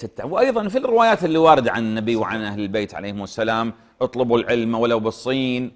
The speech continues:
Speaker 1: اطلبوا العلم من المهد إلى اللحد"، إلى آخره.
Speaker 2: أحسن.
Speaker 1: فقضية التعليم هي قضية أساسية ترتكز عليها المجتمعات وتتطور من خلالها. ولا تنسى، أي استثمار، أي استثمار
Speaker 2: مهم.
Speaker 1: تسوي أنت يكون استثمار محدود،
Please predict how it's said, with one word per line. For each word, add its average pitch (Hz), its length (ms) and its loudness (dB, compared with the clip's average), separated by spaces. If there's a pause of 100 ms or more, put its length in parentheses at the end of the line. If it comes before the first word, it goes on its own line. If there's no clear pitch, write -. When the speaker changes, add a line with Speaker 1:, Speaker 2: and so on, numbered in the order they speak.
(280)
Speaker 1:
اطلبوا 135 420 0
العلم 127 320 0
من 127 200 -2
المهد 123 380 -2
إلى 120 200 0
اللحد"، 120 520 2
إلى 160 120 2
آخره. 98 300 -4
Speaker 2:
أحسن. 82 320 -14 (600)
Speaker 1:
فقضية 185 500 0
التعليم 139 420 -8
هي 120 120 -10
قضية 113 420 -12
أساسية 104 680 -8 (100)
ترتكز 110 500 -8
عليها 101 320 -8
المجتمعات 101 840 -10
وتتطور 127 840 0
من 110 160 -4
خلالها. 117 480 -2
ولا 170 200 0
تنسى، 165 400 -8 (840)
أي 262 280 0
استثمار، 113 800 -6
أي 160 160 -2
استثمار 107 420 -8
Speaker 2:
مهم. 98 100 -8
Speaker 1:
تسوي 101 400 -6
أنت 104 380 -6 (220)
يكون 135 280 -8
استثمار 156 420 -10
محدود، 135 340 -10